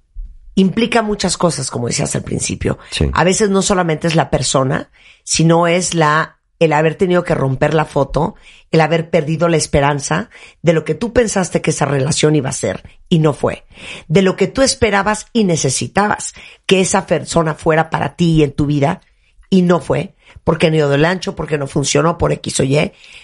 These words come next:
Speaker 1: pero también porque te quedas con esta sensación que yo creo que abona al dolor de que nunca, jamás, de los jamases, te va a gustar alguien igual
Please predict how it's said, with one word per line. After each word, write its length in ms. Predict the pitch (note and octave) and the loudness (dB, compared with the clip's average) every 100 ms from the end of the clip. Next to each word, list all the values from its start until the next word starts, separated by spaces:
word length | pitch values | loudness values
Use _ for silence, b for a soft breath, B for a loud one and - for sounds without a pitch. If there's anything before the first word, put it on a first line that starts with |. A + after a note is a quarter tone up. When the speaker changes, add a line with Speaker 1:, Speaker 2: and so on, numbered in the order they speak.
| B | B
Speaker 1:
pero 240 | - G#3 G3 | 2 2 2
también 640 | G#3 G3+ A#3+ A3 F3+ A3 b b b b | -2 -2 0 0 0 -6 b b b b
porque 320 | A3+ G#3+ A#3 | -2 0 -2
te 180 | A3 A3+ | 0 -2
quedas 340 | B3 D4 D#4+ - | 0 0 0 0
con 180 | G#3 F#3+ | 2 2
esta 240 | - G#3+ | 0 -4
sensación 880 | - E3+ D#3+ D#3 - E3 D3 D3+ - b b b _ | 0 0 0 0 2 2 2 -2 -10 b b b _
que 120 | E3+ | 2
yo 180 | F3+ G#3 | 2 0
creo 240 | G#3+ G#3 | -2 -2
que 220 | - G3+ - | 0 -4 0
abona 640 | E3 C#3+ F#3 A3+ A#3 - | 0 2 2 2 -2 -2
al 240 | E3+ D#3 C3+ | -2 -2 0
dolor 440 | C#3+ C#3+ C#3+ - - _ _ b b b b - | 0 2 0 -2 -8 _ _ b b b b -4
de 220 | D#3+ G#3+ G#3+ | 2 2 2
que 240 | A3 G#3+ | 0 0
nunca, 720 | A3+ C4 D#4 D4 E4 F4 F4 _ _ _ _ | -2 0 0 0 0 0 -2 _ _ _ _
jamás, 840 | - G#3 G3+ G#3+ A#3 B3 - - _ _ - | -4 0 2 2 2 0 -4 -18 _ _ -2
de 140 | G3+ | 2
los 220 | F#3+ F#3 | 2 0
jamases, 800 | - F3+ F#3+ F#3 - D3 C#3 - _ _ _ _ _ _ _ _ _ _ - - | 0 2 2 0 -2 -6 -6 -14 _ _ _ _ _ _ _ _ _ _ -10 0
te 100 | G3+ | 2
va 80 | G#3 | 2
a 60 | |
gustar 320 | A3+ - G#3 | 0 -4 -2
alguien 260 | F#3+ E3+ E3+ | -2 -2 -2
igual 420 | D#3+ D3+ A3 E4+ | 0 0 -2 -6